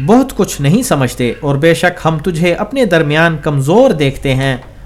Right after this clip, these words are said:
اور اگر تیرا قبیلہ نہ ہوتا تو ہم یقیناً تجھے سنسار کر دیتے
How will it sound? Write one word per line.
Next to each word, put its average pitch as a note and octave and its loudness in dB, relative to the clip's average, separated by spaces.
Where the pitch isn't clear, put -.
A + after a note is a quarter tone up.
اور G3 4
اگر A3+ 4
تیرا G#3+ 4
قبیلہ G3 2
نہ F#3 4
ہوتا D#3+ 4
تو D3 -2
ہم F3+ -2
یقیناً D#3+ -2
تجھے D3+ 2
سنسار E3+ 4
کر D3 0
دیتے B2 0